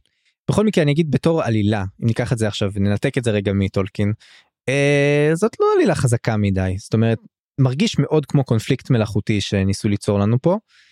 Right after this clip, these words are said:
אני לא יודע כמה זה יחזיק מעמד בפרקים הבאים, זה נראה לי שזה די פתרו את הבעיה, ותכלס אני, אני חושב שמיצינו,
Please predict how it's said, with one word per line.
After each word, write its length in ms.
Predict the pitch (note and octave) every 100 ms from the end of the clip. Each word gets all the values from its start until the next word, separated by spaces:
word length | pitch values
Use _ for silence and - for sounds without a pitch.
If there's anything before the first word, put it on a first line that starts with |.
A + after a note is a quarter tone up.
| _ _ _ B2
אני 160 | C3
לא 120 | D3
יודע 240 | F#3+ E3+ B2+
כמה 240 | A#2 G#2
זה 120 | G2
יחזיק 320 | F#2 - G#2 G#2
מעמד 260 | F#2+ F#2+
בפרקים 420 | F#2+ - F#2 G2
הבאים, 340 | F#2 F#2 F#2+ G2 C#3
זה 120 | G#2
נראה 200 | A2 D#3
לי 80 | E3+
שזה 260 | C#3 A#2
די 180 | A2+ B2
פתרו 340 | - - G#2+
את 100 | G2+
הבעיה, 440 | G2 G2 G2+ C3+ G#3 - _ - - _ -
ותכלס 1040 | G#2+ G#2 C#3 D#3 D#3+ D#3 C3 G3 - G#3 -
אני, 200 | C3+ B2+
אני 140 | A#2+
חושב 140 | - E3+
שמיצינו, 560 | F#3 C3+ - E3+ A#2